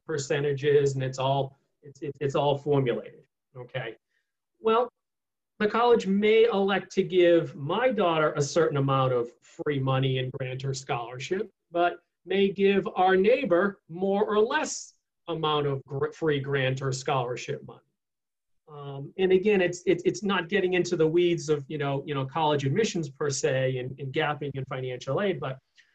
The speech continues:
the reality is I'm not gonna get enough financial aid to pay for school. The question is, do I have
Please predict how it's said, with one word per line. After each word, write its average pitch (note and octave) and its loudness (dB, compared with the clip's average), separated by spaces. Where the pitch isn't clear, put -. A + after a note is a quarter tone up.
the E3+ 2
reality F#3 0
is E3+ 0
I'm D#3 -6
not G3 -2
gonna G3 2
get E3 2
enough D#3+ -2
financial C#3+ -4
aid B2+ 0
to - -6
pay B2+ -4
for B2+ -10
school. - -16
The D3+ -2
question D#3+ 0
is, D3+ 2
do G3+ 2
I F3+ -2
have F3 -2